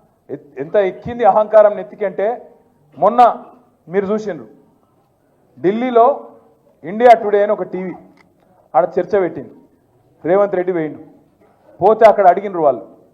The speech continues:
"ఏం సార్, నువ్వు ఎవరిని పడితే వాళ్ళని జైల్లో పెడుతున్నావట, ఏం సంగతి?" అంటే, "నేను ఎవరిని పెట్టినా?" అన్నాడు. "మరి లగచర్ల రైతులను పెట్టినావు కదా, ముప్పై నలభై రోజులకెళ్ళి వాళ్ళు ఉన్నారు కదా" అంటే, "వాళ్ళు కొట్టిండ్రు, ఏ కలెక్టర్ని కొట్టిండ్రు"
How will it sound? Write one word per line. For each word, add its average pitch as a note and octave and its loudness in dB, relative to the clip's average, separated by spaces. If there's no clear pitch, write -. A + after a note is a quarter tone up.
"ఏం G3+ 0
సార్, G#3 6
నువ్వు F#3 -4
ఎవరిని G#3 -2
పడితే G3 0
వాళ్ళని G3 2
జైల్లో F#3+ -2
పెడుతున్నావట, F3+ -2
ఏం F#3+ -4
సంగతి?" F3+ -4
అంటే, G3+ 0
"నేను F3+ -4
ఎవరిని A3 0
పెట్టినా?" G#3+ -4
అన్నాడు. C#3+ -12
"మరి C#3 -6
లగచర్ల F3+ 4
రైతులను F3 -4
పెట్టినావు E3+ -8
కదా, D#3+ 0
ముప్పై F#3 2
నలభై F3+ 0
రోజులకెళ్ళి E3+ 2
వాళ్ళు D#3+ 6
ఉన్నారు E3 -2
కదా" D#3 4
అంటే, D#3 -6
"వాళ్ళు F#3+ 4
కొట్టిండ్రు, G#3 0
ఏ F3 -4
కలెక్టర్ని G3 0
కొట్టిండ్రు" F#3+ -4